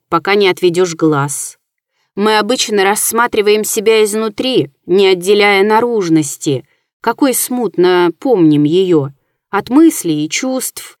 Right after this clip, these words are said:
поэтому большей частью бываем настроены несколько мстительно и настороже, когда видим эту живую форму,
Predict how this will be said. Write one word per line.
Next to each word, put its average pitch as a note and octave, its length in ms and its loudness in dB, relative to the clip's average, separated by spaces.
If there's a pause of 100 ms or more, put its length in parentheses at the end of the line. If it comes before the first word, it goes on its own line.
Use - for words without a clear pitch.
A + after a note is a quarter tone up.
(160)
поэтому A3+ 480 0
большей A#3 360 0
частью D4+ 640 0
бываем A#3 460 0
настроены B3+ 680 0
несколько A#3 840 -2
мстительно G#3+ 1300 0
и A#3 80 -2
настороже, C#4+ 880 2 (240)
когда G3 320 0
видим A#3 320 0
эту G3 180 0
живую A#3 400 -2
форму, D#3+ 640 0